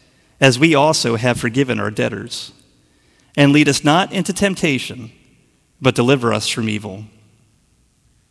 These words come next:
For if you forgive others their trespasses, your heavenly Father will also forgive you. But if you do not forgive others their trespasses, neither will your Father forgive your trespasses.'"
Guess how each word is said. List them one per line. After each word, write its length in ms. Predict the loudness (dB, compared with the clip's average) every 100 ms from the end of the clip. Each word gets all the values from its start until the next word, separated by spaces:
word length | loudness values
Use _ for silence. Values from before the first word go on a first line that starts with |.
| _ _ _
For 100 | 2
if 100 | 4
you 80 | 2
forgive 420 | 0 4 4 6
others 320 | 4 4 2
their 120 | 0
trespasses, 800 | 0 0 0 2 0 2 0 0
your 120 | -2
heavenly 320 | 0 0 0 -2
Father 360 | 0 0 0
will 140 | 0 4
also 340 | 4 2 0
forgive 400 | -2 -2 -2 -2
you. 380 | 0 -2 -4 -12 -20 _ _ _ _ _ _ _ _ _
But 140 | 0
if 100 | 2
you 100 | 0
do 220 | -2 -2
not 220 | 0 -2 -2
forgive 340 | -2 0 0
others 320 | 0 -2 -4
their 120 | -6
trespasses, 960 | -6 -4 -4 -4 -6 -4 -6 -8 -12 -14 _ _ _ _ _ _ _
neither 280 | 4 6 4
will 140 | 2
your 160 | 0 -2
Father 460 | 0 0 0 -2 -4
forgive 360 | -6 -4 -6
your 220 | -4 -4
trespasses.'" 880 | -4 -8 -10 -10 -12 -12 -14 -16 -18